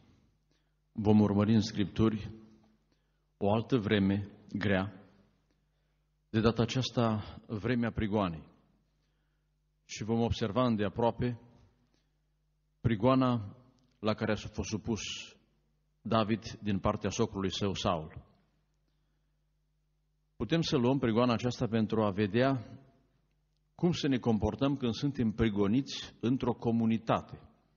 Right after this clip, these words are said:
Pentru că, pe de o parte,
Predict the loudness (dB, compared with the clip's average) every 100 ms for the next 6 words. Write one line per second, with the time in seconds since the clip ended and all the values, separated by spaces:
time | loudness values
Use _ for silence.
0 | _ _ _ _ _ _ _ _ _ _
1 | _ _ _ _ -2 0 -2 0 0 0
2 | -4 -4 -2 2 2 2 0 -2 -4 -4
3 | -6